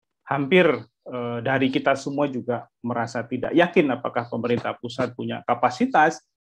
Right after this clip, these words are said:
dan ataupun kalau punya kapasitas apakah memang punya willingness yang kuat untuk, eh, memperkuat pengawasan administrasinya.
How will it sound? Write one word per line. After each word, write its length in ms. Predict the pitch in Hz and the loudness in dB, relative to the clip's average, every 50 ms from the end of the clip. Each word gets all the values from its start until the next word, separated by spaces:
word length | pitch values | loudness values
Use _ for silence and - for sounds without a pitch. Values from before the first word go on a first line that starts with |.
| _ _ | _ _
dan 320 | - 147 139 131 131 135 - - | -2 0 0 0 -2 -2 2 4
ataupun 560 | 165 175 175 - 202 214 214 226 220 185 175 | 4 4 4 4 4 4 4 4 2 4 4
kalau 240 | 160 151 139 139 135 | 2 2 2 2 0
punya 240 | - 139 131 131 127 | -2 -2 -2 -2 -2
kapasitas 560 | 123 120 - 123 117 - 135 131 151 147 - | -4 -4 -2 -4 -4 -4 -4 -4 -4 -4 -4
apakah 500 | 131 120 - 120 117 - 135 135 131 - - _ _ | -8 -6 -4 -6 -2 0 0 0 0 -2 -10 _ _
memang 380 | - 127 127 123 131 131 131 127 | -2 0 2 2 2 2 2 0
punya 480 | 120 120 113 113 120 127 127 123 - _ _ _ _ _ _ _ | -2 -4 -4 -2 -2 -2 -4 -4 -8 _ _ _ _ _ _ _
willingness 560 | - 151 160 185 202 202 196 175 147 127 135 131 | 6 6 8 8 8 6 4 2 2 0 0 -2
yang 200 | 127 120 120 117 | -2 -2 -2 -2
kuat 320 | 117 113 113 107 107 - | -2 -2 -2 -2 -4 -6
untuk, 400 | 107 107 107 - 143 139 135 - _ _ - | -8 -2 2 4 4 4 2 -4 _ _ -10
eh, 240 | - 117 110 107 107 | -8 -6 -4 -4 -4
memperkuat 640 | 107 110 107 107 117 117 113 - 117 110 107 - - | -4 -6 -4 -6 -6 -6 -6 -4 -4 -4 -4 -6 -10
pengawasan 560 | 113 107 107 104 104 101 - - 120 110 104 | -12 -10 -8 -8 -8 -10 -10 -10 -12 -10 -10
administrasinya. 1080 | 101 - _ 110 107 107 - - - 107 107 - - - 107 110 131 165 214 277 277 | -12 -12 _ -12 -12 -12 -12 -12 -10 -10 -10 -10 -8 -6 -4 0 0 2 0 0 -2